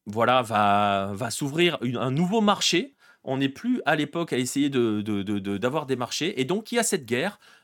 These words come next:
euh, à cette guerre. Et cette guerre, elle n'est pas sans rappeler une autre guerre qui a eu lieu aux États-Unis. Et ça me permet de faire encore un petit peu d'histoire,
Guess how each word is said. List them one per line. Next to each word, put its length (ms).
euh, 400
à 100
cette 240
guerre. 260
Et 100
cette 220
guerre, 300
elle 100
n'est 120
pas 180
sans 200
rappeler 460
une 200
autre 240
guerre 280
qui 140
a 40
eu 80
lieu 140
aux 60
États-Unis. 540
Et 40
ça 140
me 60
permet 240
de 100
faire 240
encore 320
un 80
petit 160
peu 220
d'histoire, 480